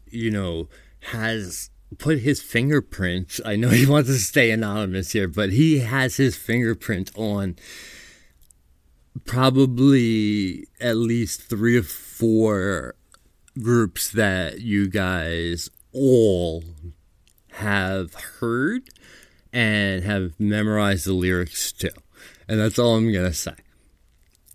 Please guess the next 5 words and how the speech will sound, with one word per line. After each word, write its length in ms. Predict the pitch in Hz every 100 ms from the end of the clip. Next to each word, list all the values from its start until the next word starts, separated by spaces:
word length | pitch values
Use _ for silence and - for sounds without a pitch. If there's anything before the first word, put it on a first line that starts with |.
| _ _ - _ _
Also, 600 | 139 151 170 - 110 - _ _ _ _ _ _ _ _ _ _
we 160 | 156 175
got 200 | 175 139
Mike 320 | 156 170 131
Dizzle. 440 | 147 165 147 156